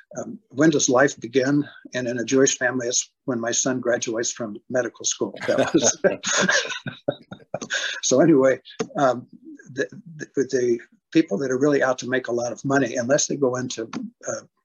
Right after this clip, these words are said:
plastic surgery or something like that, there's not a lot of money to be made in, in medicine. It's, uh, 'cause usually they get out with that kind of a debt and they can't afford to start practice.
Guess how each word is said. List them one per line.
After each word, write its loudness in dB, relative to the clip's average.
plastic 2
surgery 0
or -4
something -4
like -12
that, 0
there's 2
not 2
a -2
lot -8
of -12
money -10
to -10
be -4
made -8
in, -10
in -6
medicine. -6
It's, -6
uh, -6
'cause 2
usually 4
they -2
get 4
out 4
with -4
that 2
kind -2
of -6
a -6
debt 2
and -4
they -10
can't -2
afford 0
to -6
start 0
practice. -8